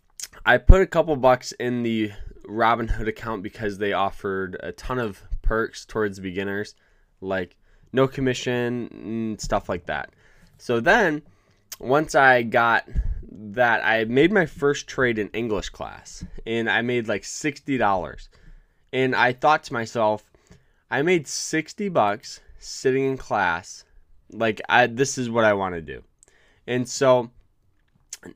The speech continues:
uh, I did that, and I moved my classes around, my trading hours, so I could trade in the morning and then go to class later that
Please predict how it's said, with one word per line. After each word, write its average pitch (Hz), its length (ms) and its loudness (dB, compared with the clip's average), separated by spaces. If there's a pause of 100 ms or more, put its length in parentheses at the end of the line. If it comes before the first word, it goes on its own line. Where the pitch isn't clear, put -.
(140)
uh, 107 400 4
I 113 200 4
did 135 300 2
that, 135 200 6
and 117 100 -2
I 117 80 2
moved 156 420 2
my 127 160 0
classes 123 540 0
around, 90 540 -6 (180)
my 101 140 -2
trading 143 400 -2
hours, 78 420 -10 (400)
so 117 300 2
I 110 120 6
could 101 280 -4
trade 147 400 4
in 113 80 -2
the 104 60 -4
morning 95 440 -4 (480)
and 107 140 -8
then 107 80 -4
go 101 120 0
to 98 80 -4
class - 560 -4 (180)
later 95 400 -4
that 85 260 -4